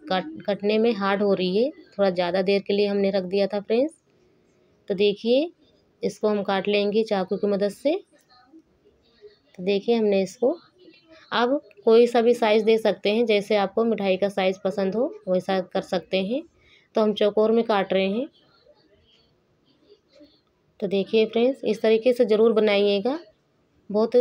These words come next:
जल्द बन जाता है और बहुत कम चीज़ों से बन जाती है ये मिठाई। तो देखिए friends, बहुत ही tasty मिठाई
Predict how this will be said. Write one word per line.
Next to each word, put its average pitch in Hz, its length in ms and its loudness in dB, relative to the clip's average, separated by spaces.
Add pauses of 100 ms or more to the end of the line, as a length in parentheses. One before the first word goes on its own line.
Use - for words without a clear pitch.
(120)
जल्द 220 240 2
बन 208 180 2
जाता 196 320 0
है 254 240 -2
और - 140 -6
बहुत 214 280 2
कम 226 140 2
चीज़ों 214 320 -2
से 214 120 -2
बन 202 180 0
जाती 190 340 -2
है 214 120 2
ये 202 100 2
मिठाई। 190 360 0
तो 220 120 -2
देखिए 190 360 0
friends, 214 280 -2
बहुत 190 240 -2
ही 214 60 0
tasty 208 360 -2
मिठाई 202 420 -2